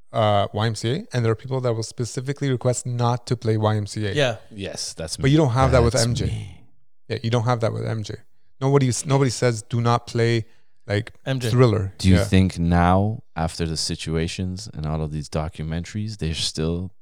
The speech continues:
Speaker 2: They're still
Speaker 3: they will
Speaker 2: requesting it.
Speaker 3: still not say, "Don't play M J"?
Speaker 2: No, th-, we still play it. We still get
Speaker 1: No, we still
Speaker 2: requests
Speaker 1: get
Speaker 2: for
Speaker 1: it.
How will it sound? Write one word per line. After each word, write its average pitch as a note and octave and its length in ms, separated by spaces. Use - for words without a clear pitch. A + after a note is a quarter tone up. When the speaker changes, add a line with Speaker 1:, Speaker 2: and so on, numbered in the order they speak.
Speaker 2:
They're B2 100
still D#3 220
Speaker 3:
they F2 120
will E2 60
Speaker 2:
requesting E2+ 140
it. F2+ 40
Speaker 3:
still F#2+ 400
not F#2 340
say, F2 480
"Don't F2 200
play E2+ 220
M F2+ 140
J"? G2+ 280
Speaker 2:
No, F3+ 160
th-, C3+ 100
we C3 120
still F3+ 240
play G3+ 240
it. - 160
We C3 120
still - 180
get D#3 120
Speaker 1:
No, A#2 80
we A#2 80
still C3 120
Speaker 2:
requests A#2 160
Speaker 1:
get - 60
Speaker 2:
for A#2+ 80
Speaker 1:
it. - 40